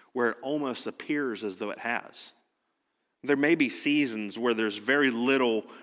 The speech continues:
practical expression of that love as a necessity of setting healthy boundaries, if you follow me. But nonetheless, it remains steadfast.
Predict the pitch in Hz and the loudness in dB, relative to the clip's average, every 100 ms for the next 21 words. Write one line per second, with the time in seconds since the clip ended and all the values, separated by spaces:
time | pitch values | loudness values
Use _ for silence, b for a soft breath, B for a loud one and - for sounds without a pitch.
0 | B - - 143 - 151 - 131 123 - | B -12 -2 -2 -2 -8 -2 -2 0 -2
1 | - 156 147 - - 110 120 113 104 113 | -2 0 2 2 0 -2 -4 -4 0 0
2 | - 123 127 104 - - - - _ _ | 0 0 0 0 -6 -14 -16 -20 _ _
3 | _ _ _ _ _ _ _ - 139 131 | _ _ _ _ _ _ _ -4 -2 0
4 | 131 127 - 202 190 - 131 113 113 - | 0 0 2 4 4 4 2 2 -2 0
5 | 160 143 135 120 B B 165 165 160 123 | 2 2 0 -4 B B 4 4 0 2
6 | 135 165 139 98 69 - - - _ - | 2 4 0 -4 -8 -10 -12 -16 _ -12
7 | 107 110 117 104 92 95 92 - _ _ | -8 -2 0 0 -2 -6 -12 -14 _ _
8 | _ _ _ _ _ _ _ _ _ _ | _ _ _ _ _ _ _ _ _ _
9 | _ 127 123 123 127 120 110 117 107 - | _ -4 -4 0 -2 0 0 0 -2 -6
10 | 107 101 101 104 92 - - - 85 80 | -8 -8 -8 -8 -10 -12 -12 -12 -14 -16
11 | - - - - - - | -20 -20 -16 -14 -14 -16